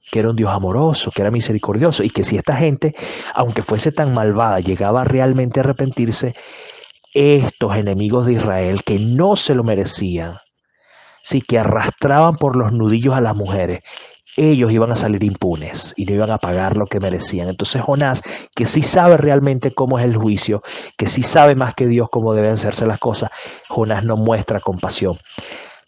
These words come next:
y corre de Dios. Cada vez que tú no predicas el evangelio a un impío,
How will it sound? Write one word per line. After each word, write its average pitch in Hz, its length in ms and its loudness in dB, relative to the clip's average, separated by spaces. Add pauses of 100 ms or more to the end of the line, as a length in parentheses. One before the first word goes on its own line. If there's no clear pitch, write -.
(140)
y 175 180 2 (320)
corre 113 440 2
de 104 140 0
Dios. 90 460 -4
Cada 156 280 4
vez 143 180 2
que 131 140 0 (140)
tú 180 200 4
no 175 100 2
predicas 143 720 0
el 127 120 2
evangelio 107 760 0
a 107 140 0
un 117 160 0
impío, 147 720 0